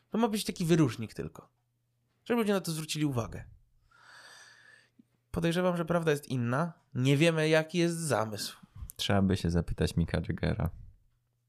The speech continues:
Speaker 1: Czym prędzej.
Speaker 2: Mhm.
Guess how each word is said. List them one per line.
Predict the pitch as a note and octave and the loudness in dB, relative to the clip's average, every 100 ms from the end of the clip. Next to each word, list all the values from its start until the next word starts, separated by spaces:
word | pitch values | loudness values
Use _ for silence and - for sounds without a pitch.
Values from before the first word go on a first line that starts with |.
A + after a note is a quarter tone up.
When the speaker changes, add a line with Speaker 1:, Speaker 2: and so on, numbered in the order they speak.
| _ _ _ _ _ _ _ _ _ _ _ _ _ _ _ _ _ _ - _ _ _ _ - | _ _ _ _ _ _ _ _ _ _ _ _ _ _ _ _ _ _ -20 _ _ _ _ -8
Speaker 1:
Czym | - E3+ | 0 0
prędzej. | D#3 E3 C#3+ G#2+ G2 - - | 4 4 4 -4 -6 -8 2
Speaker 2:
Mhm. | A2+ G2+ F#2+ G#2 | 4 4 4 4